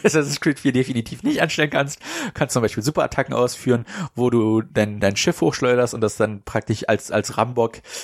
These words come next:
in andere Schiffe reinschmetterst. Äh, ich, ich, das habe ich zumindest in Assassin's Creed vier noch nicht <laughs> gesehen.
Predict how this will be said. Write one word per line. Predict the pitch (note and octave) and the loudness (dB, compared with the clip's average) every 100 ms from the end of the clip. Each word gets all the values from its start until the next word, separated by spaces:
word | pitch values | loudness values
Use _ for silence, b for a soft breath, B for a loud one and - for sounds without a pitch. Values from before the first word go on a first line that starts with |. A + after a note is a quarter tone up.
| B | B
in | C3 | -2
andere | A2+ A#2+ G#2+ | 0 2 0
Schiffe | G#2+ A2+ - G2+ | 0 -2 2 2
reinschmetterst. | F#2+ A2 - F#2 F2+ B2 - _ _ B B B B B - | 2 0 -2 0 0 0 -2 _ _ B B B B B 0
Äh, | A2+ G#2+ G#2+ | 4 4 2
ich, | - | 2
ich, | A2+ - - | 0 -2 -6
das | C3 C3 | -2 2
habe | D3 | 2
ich | |
zumindest | - C#3+ C#3+ C3 | 2 2 4 4
in | |
Assassin's | A#2+ A2+ C3+ B2 | 4 4 2 2
Creed | - - | 0 2
vier | D3+ | 2
noch | A#2+ | 2
nicht | G#2 - - | 2 0 -2
<laughs> | |
gesehen. | D3 - B2+ - | -2 -2 -2 0